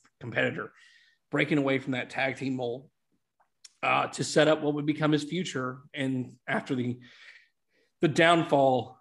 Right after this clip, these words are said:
of W C W that started on my birthday of, in two thousand one. I digress.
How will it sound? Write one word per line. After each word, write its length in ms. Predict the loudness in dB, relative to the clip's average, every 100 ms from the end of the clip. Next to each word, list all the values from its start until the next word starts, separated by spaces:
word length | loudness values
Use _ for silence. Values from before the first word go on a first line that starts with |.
| -8
of 140 | -2
W 240 | 2 2 0
C 140 | 0
W 300 | 2 2 0
that 160 | -4 -10
started 320 | -2 2 2
on 80 | 2
my 100 | 0
birthday 460 | -2 -4 -6 -10 -12 _ -8
of, 200 | -8 -8
in 140 | -8 -8
two 100 | -6
thousand 280 | -6 -6
one. 220 | -8 -10 -14 _
I 120 | 2 4
digress. 680 | 4 2 -4 -6 -10 -12